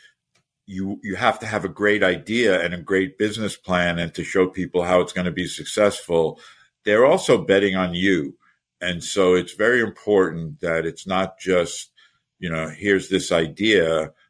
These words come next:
but it's like, there's gonna be times where it's gonna hit a brick wall and I'm, I'm still have my money invested in you. And so, um, to know that, that it's, it's, it's really people, so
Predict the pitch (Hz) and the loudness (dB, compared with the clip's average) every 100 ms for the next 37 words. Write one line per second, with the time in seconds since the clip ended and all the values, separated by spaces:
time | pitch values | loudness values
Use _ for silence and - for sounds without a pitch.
0 | _ - 82 82 78 - 80 82 80 87 | _ -4 0 0 -4 -6 -2 -2 -4 -8
1 | - 98 98 87 87 - 90 87 87 78 | -6 -4 -4 -4 -8 -8 -4 -4 -4 -8
2 | - 82 82 80 80 78 87 82 87 82 | -2 0 2 0 -4 -10 -8 -8 -4 -4
3 | - 90 - 80 85 85 73 71 - _ | -2 -6 -4 0 4 4 4 0 -8 _
4 | _ _ _ - 82 78 78 76 _ - | _ _ _ -8 -6 -6 -10 -14 _ -14
5 | 76 76 - 80 76 - - - 92 87 | -12 -10 -12 -8 -8 -8 -6 0 0 0
6 | 78 80 80 80 82 78 82 80 - 76 | -2 -4 -2 -4 -4 -2 -2 -2 -8 -10
7 | 78 78 76 76 76 76 - 82 78 76 | -10 -8 -8 -6 -8 -12 -8 -4 -4 -6
8 | - - _ _ - 78 76 73 73 _ | -10 -20 _ _ -6 -4 -2 -6 -12 _
9 | _ _ _ _ _ _ _ _ - - | _ _ _ _ _ _ _ _ -16 -10
10 | 85 90 87 87 85 76 80 78 76 _ | -4 0 2 2 0 0 0 0 -2 _
11 | _ _ - 82 76 82 80 - - 87 | _ _ -6 -4 -4 -8 -14 -16 -14 -14
12 | - - 82 - 98 98 92 85 _ _ | -14 -16 -16 -6 0 2 0 -2 _ _
13 | _ _ - 117 - 95 82 - 76 | _ _ -12 -12 -6 -6 -6 -10 -12